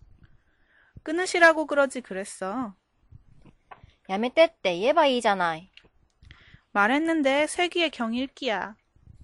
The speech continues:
Speaker 2: 言ったんだけど、馬の耳に念仏なの.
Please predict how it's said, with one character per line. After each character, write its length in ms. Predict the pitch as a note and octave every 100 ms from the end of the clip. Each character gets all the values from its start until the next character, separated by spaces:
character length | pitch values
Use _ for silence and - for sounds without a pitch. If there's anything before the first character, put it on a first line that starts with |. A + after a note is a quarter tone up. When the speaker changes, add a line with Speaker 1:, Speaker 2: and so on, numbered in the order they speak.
| - _ _ _ -
Speaker 2:
言 100 | -
っ 40 | F#3+ _
た 140 | C#4+
ん 60 | D4+
だ 120 | B3
け 140 | - G3
ど、 360 | F3+ E3+ E3 _ _ -
馬 220 | F#3 G#3+
の 100 | C4+
耳 240 | D4+ D#4+ D#4+
に 100 | G#3+
念 220 | F#3 G3+
仏 220 | A3+ B3+
な 160 | C4+ C4+
の. 260 | A3 E3+